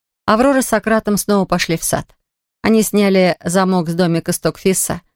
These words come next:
залезли внутрь и представили, что это корабль. «Мы сейчас на пути в Африку», сказала Аврора. «И посмотрим, как обрадуется тот мальчик». И как раз в этот миг в сад прибежал Выборзак. Он поискал в куче листьев,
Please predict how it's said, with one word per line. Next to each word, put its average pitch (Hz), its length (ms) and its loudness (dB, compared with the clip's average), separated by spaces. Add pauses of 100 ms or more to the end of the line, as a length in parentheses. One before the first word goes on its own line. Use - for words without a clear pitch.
(140)
залезли 202 440 2
внутрь 185 360 0 (460)
и - 40 -8
представили, 226 640 0
что - 220 -2
это 160 180 -4
корабль. 156 480 -4 (880)
«Мы 208 60 -4
сейчас 226 340 -2
на 208 80 -4
пути 220 240 -2
в 208 80 -2
Африку», 214 480 -4 (360)
сказала 170 500 2
Аврора. 156 340 -4 (440)
«И 180 60 -4
посмотрим, 208 580 -2
как - 200 -8
обрадуется 160 560 -4
тот - 200 -6
мальчик». - 500 -4 (380)
И 208 60 2
как - 260 0
раз 220 300 0
в 190 40 2
этот 196 340 0
миг 202 360 2
в - 60 -8
сад 214 280 -2
прибежал 202 520 2
Выборзак. 208 640 -2 (460)
Он 262 120 0
поискал 285 460 2
в - 80 -8
куче 254 280 0
листьев, 240 520 0